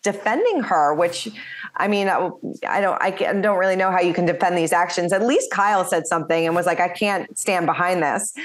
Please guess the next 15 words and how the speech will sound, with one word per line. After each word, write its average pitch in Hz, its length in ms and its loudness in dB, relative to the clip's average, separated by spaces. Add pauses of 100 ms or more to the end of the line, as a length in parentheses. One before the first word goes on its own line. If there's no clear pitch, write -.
(360)
Um, 208 280 2
another 220 340 2
interesting 226 400 0
part 214 240 2
in 202 80 2
the 202 80 0
teaser 226 360 0
coming 214 240 0
up 196 80 -2
for 226 80 0
next 214 240 -2
week, 214 180 0
we 208 100 0
find 214 380 0
out 196 480 2